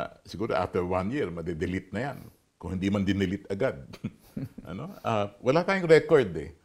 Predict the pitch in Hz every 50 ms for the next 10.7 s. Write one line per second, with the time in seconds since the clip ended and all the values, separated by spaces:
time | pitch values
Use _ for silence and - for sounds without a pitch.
0 | _ _ _ _ _ _ _ _ _ _ _ _ _ - - 135 143 151 143 135
1 | - - - - _ _ _ _ _ _ _ _ _ _ _ _ _ _ _ _
2 | _ _ - 107 107 101 90 - - _ _ _ _ _ _ _ _ _ _ _
3 | _ _ _ _ _ _ _ _ _ _ _ _ _ _ _ - 113 - - -
4 | 98 120 147 175 165 - - 127 98 85 85 87 98 - 80 85 110 120 120 120
5 | 120 - - - 104 110 117 131 131 123 117 80 - - _ _ _ _ - 92
6 | 95 101 - - 104 101 98 95 90 87 87 - - - 90 87 - 90 - -
7 | 87 85 87 - - - - - - - - - 92 92 113 - - 165 175 190
8 | 220 214 185 - - - - _ _ _ _ _ _ _ _ _ _ _ _ _
9 | _ - 104 98 104 131 131 - - - 127 131 131 123 - - 82 82 87 104
10 | 101 - - - 107 - - 156 139 95 85 - -